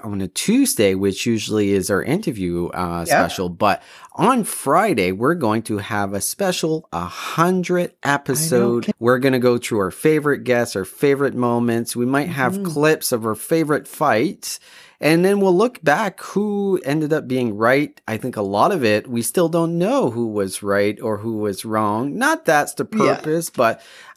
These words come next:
Speaker 1: I like to be right.
Speaker 2: Can you
Speaker 1: So,
Speaker 2: believe it?
Speaker 1: yeah, I wanna
Speaker 2: Can
Speaker 1: be
Speaker 2: you
Speaker 1: about
Speaker 2: believe it?
Speaker 1: a hundred episodes.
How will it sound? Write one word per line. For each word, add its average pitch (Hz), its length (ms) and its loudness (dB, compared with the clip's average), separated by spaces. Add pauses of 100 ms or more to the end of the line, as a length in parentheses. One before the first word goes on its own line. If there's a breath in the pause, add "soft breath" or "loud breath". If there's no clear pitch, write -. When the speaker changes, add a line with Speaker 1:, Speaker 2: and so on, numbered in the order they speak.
Speaker 1:
I 302 160 2
like 170 280 2
to - 80 -10
be 123 180 0
right. 95 300 0
Speaker 2:
Can 294 140 0
you 359 80 4
Speaker 1:
So, - 80 2
Speaker 2:
believe 226 320 4
it? 240 260 0 (300)
Speaker 1:
yeah, 269 380 -4 (260)
I 170 80 -2
wanna 208 200 -2
Speaker 2:
Can 330 100 2
Speaker 1:
be - 20 6
Speaker 2:
you 190 60 4
Speaker 1:
about - 180 0
Speaker 2:
believe 254 200 2
it? - 20 -2
Speaker 1:
a - 40 2
hundred 262 360 0
episodes. 131 760 -2